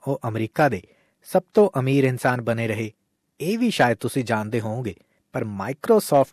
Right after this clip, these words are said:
ਦੇ ਮਾਲਕ ਬਿਲ ਗੇਟਸ ਦੁਨੀਆ ਦੇ ਸਭ ਤੋਂ ਅਮੀਰ ਹੀ ਨਹੀਂ, ਬਲਕਿ ਸਭ ਤੋਂ ਰਹਿਮਦਿਲ ਜਾਂ ਦਾਨਵੀਰ ਇਨਸਾਨ ਵੀ ਨੇ।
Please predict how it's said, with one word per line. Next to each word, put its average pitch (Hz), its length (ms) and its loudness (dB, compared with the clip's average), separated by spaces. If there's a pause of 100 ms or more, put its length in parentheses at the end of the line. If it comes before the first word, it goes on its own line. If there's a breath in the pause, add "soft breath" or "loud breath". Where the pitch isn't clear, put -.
ਦੇ 127 160 2
ਮਾਲਕ 107 360 -2 (140)
ਬਿਲ 113 200 -2
ਗੇਟਸ 98 340 -8 (480)
ਦੁਨੀਆ 156 300 2
ਦੇ 156 180 6
ਸਭ 143 220 0 (140)
ਤੋਂ 165 340 2
ਅਮੀਰ 123 440 0
ਹੀ 131 80 -4
ਨਹੀਂ, 107 240 -6 (320)
ਬਲਕਿ 113 300 -2
ਸਭ - 220 -2 (120)
ਤੋਂ 156 180 0 (300)
ਰਹਿਮਦਿਲ 110 540 0 (360)
ਜਾਂ 135 180 0
ਦਾਨਵੀਰ 117 560 2
ਇਨਸਾਨ 95 420 -8
ਵੀ 87 120 -12
ਨੇ। 80 160 -16